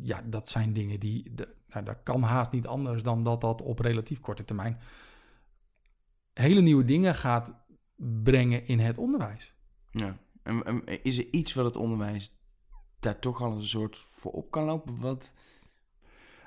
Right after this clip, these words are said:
Speaker 1: Ehm, nou ja, de, de beste manier om toekomstbestendig te zijn, volgens mij, is, is vooral heel flexibel te zijn.
Speaker 2: Ja.
Speaker 1: Eh,
Speaker 2: Om mee te kunnen gaan met de verandering.
Speaker 1: En, en, eh,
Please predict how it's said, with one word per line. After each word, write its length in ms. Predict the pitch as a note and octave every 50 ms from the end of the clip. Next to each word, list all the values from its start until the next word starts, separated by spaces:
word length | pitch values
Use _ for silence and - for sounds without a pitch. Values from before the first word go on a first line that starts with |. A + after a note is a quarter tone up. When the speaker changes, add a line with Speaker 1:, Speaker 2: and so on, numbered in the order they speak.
| - _ -
Speaker 1:
Ehm, 420 | - G3 G#3 G#3 G#3 G#3 G#3+ G3+ F#3 - - - -
nou 140 | - F3 E3+
ja, 60 | F3 E3+ -
de, 200 | F3 D3 C#3+ - -
de 100 | C3+ C3+
beste 400 | B2 B2 F3 A3+ - - - D4+
manier 540 | A#3 F#3+ E3 D3+ D3 C#3 C#3 C3+ B2+ A#2 - - - _ _ _ _ _ _ _ _ _ _ _ _ _ _ _ _ _ _
om 500 | - D3 C3+ C#3 C#3 C#3 C3+ C3 - - _ _ _ _ _ _ _ _ _ _ _ _ _ - - - - - - - -
toekomstbestendig 880 | - G3 D#3+ - F3+ D3+ C3+ A2 A2+ B2 - - G3 A#3 C4 A#3+ -
te 100 | - -
zijn, 480 | A2 A#2+ A#2 G#2 F#2 F#2+ G2+ A2 - - _ _ _ _ _
volgens 500 | - - - - - C3 G#2+ G#2 A2 A2
mij, 280 | A#2 A#2+ C3+ C3 A#2+
is, 220 | A2+ - A2+ G#2 B2
is 200 | - C3+ - -
vooral 220 | - - A2+ A2+
heel 140 | A#2 A#2+ A#2
flexibel 440 | A#2 - A2+ - - - C3+ D3+ E3+
te 120 | - E3+
zijn. 280 | C3 C#3 C#3+ E3+ A3 B3+
Speaker 2:
Ja. 200 | - A#2+ A2 G2 F#2+ - - - - - _ _ _
Speaker 1:
Eh, 1500 | - B2 A#2 A2+ A2+ A2+ A2+ A2 A2 A2 A2 A2 A2 A2 G#2+ G#2+ G#2+ G#2+ G#2 G#2+ G#2+ G#2+ G#2 G#2 G#2+ G#2+ G#2 G#2 G#2
Speaker 2:
Om 100 | G#2 G#2
mee 180 | G#2+ A2 A#2 A2+
te 100 | - A2
kunnen 260 | - - A2+ G#2+ F#2+
gaan 240 | G#2 G#2+ G2 G2 G2
met 180 | G#2 G#2+ G2+
de 80 | - G#2
verandering. 640 | - G2+ G2+ G2+ F#2+ F#2+ F#2 F2 F2 F2 F#2+ F#2+ F#2
Speaker 1:
En, 220 | - G#3+ G3+ F#3+ -
en, 360 | - G3 F#3 F3+ F#3+ - -
eh, 240 | F3+ D3+ C#3 C#3